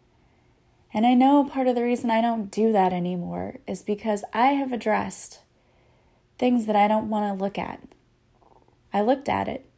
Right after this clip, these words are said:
I looked at myself and I said, "You know what? Here's some things I don't like, and I need to fix it."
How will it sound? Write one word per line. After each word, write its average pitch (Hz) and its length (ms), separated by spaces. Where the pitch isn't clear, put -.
I 202 120
looked 240 200
at 254 60
myself 240 640
and 190 100
I 190 60
said, 185 260
"You 190 60
know 214 160
what? 220 280
Here's 208 320
some 233 140
things 202 300
I 185 80
don't 185 180
like, - 460
and 185 160
I 185 120
need 175 220
to 185 80
fix - 360
it." - 160